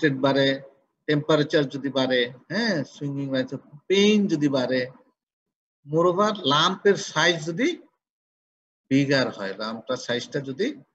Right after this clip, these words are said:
আগে যা ছিল আমরা pencil দিয়ে mark করে রাখছি, তারপর যদি bigger হয়, তাহলে কি বুঝবো? তার মানে কি হলো? তাহলে যে এটা শুধু lump ছিল, এখন it has tu-, turned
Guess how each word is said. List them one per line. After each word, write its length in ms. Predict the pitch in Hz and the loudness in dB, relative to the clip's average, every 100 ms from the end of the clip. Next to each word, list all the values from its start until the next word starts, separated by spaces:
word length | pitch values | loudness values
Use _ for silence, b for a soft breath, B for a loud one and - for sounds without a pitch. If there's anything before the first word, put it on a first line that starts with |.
| _ _ - | _ _ -10
আগে 280 | 127 131 131 - 147 | -2 0 -2 -4 0
যা 140 | 139 | 0
ছিল 220 | 131 160 185 156 | 0 -2 0 0
আমরা 160 | 143 | 0
pencil 440 | 139 135 131 139 135 | -2 -2 -2 -2 -2
দিয়ে 100 | 131 | 0
mark 260 | 131 123 127 - | -2 -4 -6 -8
করে 160 | 127 | -4
রাখছি, 320 | 135 135 214 262 - _ - _ _ _ _ _ _ _ _ _ | -4 -4 -8 -10 -10 _ -20 _ _ _ _ _ _ _ _ _
তারপর 180 | 117 131 | -14 -8
যদি 120 | 135 123 | -8 -8
bigger 380 | 120 117 107 104 | -12 -6 -6 -6
হয়, 120 | 98 | -8
তাহলে 320 | - 131 175 | -6 -4 -4
কি 200 | 175 185 | -2 -2
বুঝবো? 340 | 170 147 123 117 | 0 -2 -4 -4
তার 240 | 143 160 | -4 -2
মানে 200 | 175 180 | -4 -6
কি 180 | 143 170 | -6 -2
হলো? 260 | 139 104 - _ _ _ _ _ | -2 -4 -12 _ _ _ _ _
তাহলে 360 | 135 180 254 262 - _ - | -4 -2 -2 -4 -12 _ -4
যে 120 | 143 | -2
এটা 200 | 143 143 - | 0 -2 -2
শুধু 260 | - 156 | -6 -2
lump 300 | 147 139 147 | 0 0 0
ছিল, 200 | - 180 247 - 127 | -4 -2 -2 0 -2
এখন 220 | - 233 330 - _ _ _ _ 127 | 0 -2 -2 -12 _ _ _ _ -10
it 80 | - 131 | -6 -8
has 140 | 131 - 131 | -8 -8 -10
tu-, 180 | 120 - _ _ | -10 -12 _ _
turned 260 | 123 131 | -6 -2